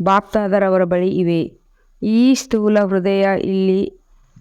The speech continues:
ಎಕ್ಸ್‌ರೇಯಲ್ಲಿ ಕಾಣಿಸುತ್ತದೆ ಅಲ್ಲವೇ?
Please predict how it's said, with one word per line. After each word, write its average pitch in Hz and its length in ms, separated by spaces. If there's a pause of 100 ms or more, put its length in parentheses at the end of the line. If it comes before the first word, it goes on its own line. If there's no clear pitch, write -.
(140)
ಎಕ್ಸ್‌ರೇಯಲ್ಲಿ 208 1080
ಕಾಣಿಸುತ್ತದೆ 180 880 (600)
ಅಲ್ಲವೇ? 214 520